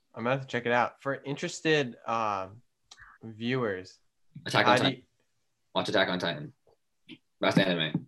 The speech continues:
Speaker 2: Hundred percent
Speaker 1: Where
Speaker 2: Rotten Tomatoes.
Speaker 1: Where can you watch, uh, Attack on Titan?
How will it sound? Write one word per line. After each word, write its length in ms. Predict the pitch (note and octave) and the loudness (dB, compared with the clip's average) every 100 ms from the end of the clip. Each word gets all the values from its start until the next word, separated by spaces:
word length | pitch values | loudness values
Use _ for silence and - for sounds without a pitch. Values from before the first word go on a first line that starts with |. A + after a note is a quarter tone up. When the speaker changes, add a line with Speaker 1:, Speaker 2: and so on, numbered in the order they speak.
| _ G#2+ | _ 2
Speaker 2:
Hundred 120 | A#2+ | 6
percent 200 | B2+ A2+ | 6 6
Speaker 1:
Where 80 | A2 | 2
Speaker 2:
Rotten 140 | - - | 0 2
Tomatoes. 340 | F2+ E2 - _ _ _ - _ _ _ | 2 0 -6 _ _ _ -20 _ _ _
Speaker 1:
Where 240 | B2 C#3+ | 4 4
can 260 | - F#3 E3 | 6 2 2
you 180 | D#3 C3+ | 2 2
watch, 380 | C3+ C3 - - | 0 0 -4 -14
uh, 260 | A#2 A2+ G#2+ | -6 -4 -4
Attack 180 | - B2 | -6 -4
on 120 | A#2+ G#2+ | -4 -4
Titan? 360 | A#2 G2+ G2+ | -4 -4 -10